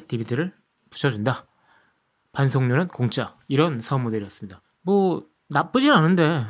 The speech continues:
뭐 제가 영화를 그렇게 자주 빌려보는 것도 아니고 블랙-, 블록버스터 가면 직접 물건을 만져보면서 골라볼 수도 있고요. 또 우체국에 왔다 갔다 해야 되니까 귀찮기도 하고 해서 관뒀죠. 그런데 나중에는,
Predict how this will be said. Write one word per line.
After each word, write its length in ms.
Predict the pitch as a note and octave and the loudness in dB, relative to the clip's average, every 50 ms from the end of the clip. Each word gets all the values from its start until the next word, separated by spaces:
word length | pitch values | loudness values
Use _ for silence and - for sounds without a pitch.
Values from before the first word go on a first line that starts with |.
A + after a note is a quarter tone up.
| - _ _ | -10 _ _
뭐 180 | - C#3 B2+ A#2+ | -12 -8 -8 -6
제가 260 | - - D3 C#3+ C#3+ | -4 -2 0 2 2
영화를 240 | C#3 C#3+ D3 C#3+ A#2+ | 2 2 2 0 0
그렇게 300 | - - C#3 C#3 - D3+ | 0 -2 -2 0 0 0
자주 480 | C#3+ - - - B2 A#2+ D3 F#3 F#3 C#3+ | 0 -2 -4 -4 -2 0 2 2 2 2
빌려보는 360 | D3 D3 D3 C#3+ C#3 C#3 C3+ | 2 2 2 4 2 2 0
것도 200 | C3 C3 - C#3+ | 0 -2 -2 -2
아니고 320 | A#2+ A#2 A2+ - A2 G2+ | -2 -2 -2 -4 -6 -4
블랙-, 240 | - C3 C#3 C#3+ - - - - - | -4 -4 -4 -4 -6 -12 -12 -6 -2
블록버스터 720 | C3+ C#3 C#3+ C#3+ _ _ _ - D3 C#3 - - C#3+ C3+ | 0 0 0 -2 _ _ _ -6 -6 -4 -2 -2 -2 0
가면 520 | - D3 C3+ C3+ C3 A#2+ G#2+ G2+ G2+ A2+ - _ _ _ _ _ _ _ _ _ | 2 0 2 0 0 0 -2 -2 -4 -8 -10 _ _ _ _ _ _ _ _ _
직접 480 | - - C#3 C#3 - E3 C3 B2 - - _ _ _ _ _ _ _ - | -8 -8 -4 0 2 2 2 2 0 -8 _ _ _ _ _ _ _ -8
물건을 340 | C3 C3+ C3+ C#3+ C#3 B2+ | -4 -2 0 2 2 2
만져보면서 720 | A2+ A2+ A#2+ B2 C#3+ C3 A2 A#2+ B2+ C3+ C#3 - G#2 A2+ - _ _ _ _ _ | 2 2 2 2 0 0 2 0 0 0 0 -2 -6 -8 -10 _ _ _ _ _
골라볼 360 | - - B2+ B2+ A2+ A2 A#2 | -10 -6 -4 -4 -4 -6 -8
수도 180 | G#2 - - B2 | -10 -8 -8 -8
있고요. 280 | - - A2+ G2 G2+ - _ _ _ _ _ _ _ _ _ _ _ - | -8 -8 -8 -10 -10 -12 _ _ _ _ _ _ _ _ _ _ _ -6
또 80 | D#3 | -4
우체국에 400 | C#3 C3 C3 - - E3+ D#3 D#3 | -4 -4 -4 -4 -4 -4 0 0
왔다 240 | C#3 A#2 A#2 - D#3+ | 0 0 0 0 0
갔다 200 | C#3 C#3 C#3 C#3 | 0 0 0 0
해야 60 | B2+ | -2
되니까 220 | A#2+ A#2+ A2+ G#2 F#2+ - | 0 -2 -4 -6 -8 -10
귀찮기도 480 | - A2 - - A#2+ G2+ - A#2 A#2 A2 | -12 -10 -6 -6 -6 -6 -6 -6 -6 -6
하고 280 | B2 A#2+ A#2 A#2 A2+ - - _ _ _ | -6 -6 -8 -10 -10 -12 -16 _ _ _
해서 280 | - - - F#3 E3 - | -10 -4 -2 -2 -2 -2
관뒀죠. 580 | - C3+ C#3+ D3+ A2+ G#2 - - C3 G#2 - _ _ _ _ _ | -2 -2 -2 -2 -4 -6 -6 -6 -8 -8 -10 _ _ _ _ _
그런데 280 | - - F#3+ G#3+ A#3+ G#3 | -4 -2 0 2 2 2
나중에는, 1000 | C#3 C3 C3 D3 E3 G3+ A#3 A#3 A3+ F#3+ E3+ F#3 G3 C#3 A2+ G#2 G#2 A2+ C3+ | 2 2 2 2 2 4 4 6 6 4 4 2 2 0 -2 -4 -6 -6 -10